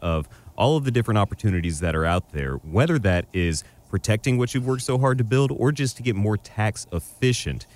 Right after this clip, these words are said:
If you have questions about this, if you want to find out if this type of tax planning is a good fit for you, give the North Star team a call today.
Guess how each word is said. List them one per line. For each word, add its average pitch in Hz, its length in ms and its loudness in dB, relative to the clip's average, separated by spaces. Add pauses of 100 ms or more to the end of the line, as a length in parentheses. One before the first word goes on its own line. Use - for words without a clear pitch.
(180)
If - 80 -2
you 170 80 4
have 233 100 -4
questions 175 460 0
about 165 280 2
this, 170 240 -2
if - 60 -20
you 98 80 -4
want 104 160 -2
to 101 60 -12
find 104 320 2
out 110 260 2
if 92 220 0
this 104 180 -2
type 113 220 0
of 80 120 -8
tax 104 300 -2
planning 117 340 0
is 117 120 -4
a 78 60 -4
good 82 180 -2
fit 87 180 -2
for - 160 -6
you, 98 260 0 (360)
give 170 120 0
the 180 60 -2
North 170 200 0
Star 165 180 0
team 147 240 0
a 131 40 -2
call 117 220 2
today. 104 540 0